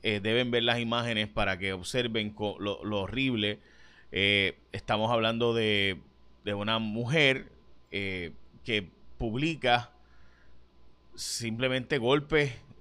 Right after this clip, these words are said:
eh, terribles y de hecho denuncia que él, él la grababa mientras a veces la amenazaba y, e incluso se le iba la mano, dice ella.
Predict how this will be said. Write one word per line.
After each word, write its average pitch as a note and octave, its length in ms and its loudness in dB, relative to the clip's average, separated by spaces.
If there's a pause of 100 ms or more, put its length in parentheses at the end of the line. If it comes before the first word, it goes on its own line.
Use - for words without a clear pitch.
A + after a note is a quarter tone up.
(240)
eh, G#2 460 -2
terribles C#3 560 2
y A#2+ 80 0
de A2 200 4
hecho C#3 420 -2 (420)
denuncia B2+ 560 -2
que A2+ 320 -4
él, A#2 360 -2
él G#2+ 200 0
la G#2+ 100 6
grababa B2+ 640 10
mientras G#2+ 460 -2
a G2+ 80 0
veces A2+ 320 -4
la A#2 140 0
amenazaba B2 840 2
y, G#2 420 0 (380)
e A2 80 0
incluso C3+ 420 -4
se A2+ 160 -2
le G#2 140 2
iba A#2+ 200 2
la B2 120 6
mano, C#3 280 4
dice A#2 440 2
ella. B2 300 2